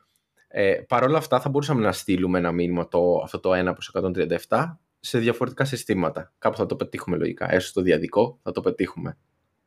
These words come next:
Θα το καταλάβουνε. Λοιπόν,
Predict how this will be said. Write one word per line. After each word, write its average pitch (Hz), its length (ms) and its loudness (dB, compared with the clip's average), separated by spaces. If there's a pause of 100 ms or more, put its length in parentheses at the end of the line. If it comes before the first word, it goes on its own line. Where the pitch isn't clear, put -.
(100)
Θα - 80 -20
το 82 520 0
καταλάβουνε. 85 640 0 (1300)
Λοιπόν, 101 1160 2